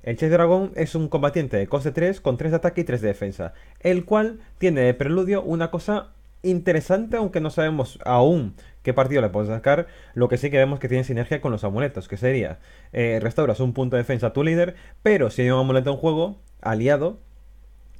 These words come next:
te restaura de tres. Esto hace que sea muy bueno en cuestión de coste-efectividad. Al fin y al cabo es un tres tres por tres que hace cositas. Eso sí, en Dracónico, eh, normalmente tiramos o al rampeo o tiramos a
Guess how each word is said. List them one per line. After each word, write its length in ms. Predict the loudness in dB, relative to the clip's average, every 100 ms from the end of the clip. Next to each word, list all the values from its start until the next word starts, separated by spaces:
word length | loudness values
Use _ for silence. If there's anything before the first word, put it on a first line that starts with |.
| -4
te 80 | 0
restaura 340 | 2 4 4
de 100 | 4
tres. 380 | 2 -4 -8 -14 -20 -20 -20 -4
Esto 500 | -2 -2 4 4 4 0
hace 260 | -2 0
que 100 | -2
sea 240 | 0 0 2
muy 320 | 0 2 2
bueno 280 | 2 0 0
en 80 | -4
cuestión 300 | -6 -2 -2
de 180 | -2
coste-efectividad. 840 | -2 -2 -2 -4 -4 -2 0 0 -2 -8 -20 -20 -20 -20 -20 -20 -20 -20 -18 -12
Al 100 | -6
fin 100 | -4
y 40 |
al 40 |
cabo 140 | -2 -2
es 80 | -2
un 80 |
tres 180 | -2 -2
tres 160 | -2 -4
por 160 | -4
tres 300 | 0 0 0 -12 -20 -8
que 60 | -4
hace 140 | -2
cositas. 520 | -4 -4 0 0 -2 -12 -20 -20 -20 -20 -20 -20 -20 -20 -20 -20 -8
Eso 160 | -4 -2
sí, 240 | -2 -4
en 120 | -4 -2
Dracónico, 640 | -2 0 -2 -2 -2 -4 -10 -20 -20 -20 -8
eh, 220 | 0 2
normalmente 380 | 4 4 4 2
tiramos 440 | 2 2 0 -4 -4
o 140 | -4
al 80 | -2
rampeo 680 | -2 -2 2 2 2 0 0
o 160 | -2
tiramos 400 | -2 -2 -2 -2
a 320 | 0 0 -2